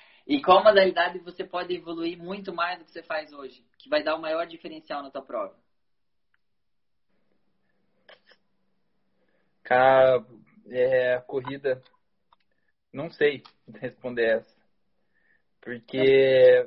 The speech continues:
Speaker 2: você sabe que eu tenho irons que eu corro muito bem e irons que eu pedalo muito bem. E eu tenho uma receita, sabe? Do iron perfeito. Eu acho que a corrida ainda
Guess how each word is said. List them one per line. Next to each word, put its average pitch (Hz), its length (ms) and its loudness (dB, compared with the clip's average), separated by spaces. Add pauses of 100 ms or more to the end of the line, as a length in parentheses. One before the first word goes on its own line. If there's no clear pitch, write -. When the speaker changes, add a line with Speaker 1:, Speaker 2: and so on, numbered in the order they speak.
Speaker 2:
você 131 300 -10
sabe 156 340 -2
que - 80 -10
eu 143 60 -10
tenho 147 280 -12 (160)
irons 151 160 -8
que - 80 -18
eu 139 80 -16
corro 147 200 -20
muito 156 280 -18
bem 156 460 -8
e 131 120 -10
irons 131 400 -4
que - 80 -18
eu 135 80 -8
pedalo 139 420 -4
muito 143 240 -20
bem. 143 460 -18
E 135 60 -20
eu 131 100 -4 (680)
tenho 143 120 -12 (180)
uma 123 200 -12
receita, 127 540 -8
sabe? 135 380 -4
Do 123 220 -6 (120)
iron 123 160 -4
perfeito. 123 520 -14
Eu 127 60 2
acho 127 140 -4
que - 80 -8
a 131 80 0
corrida 131 460 -8
ainda - 1120 -12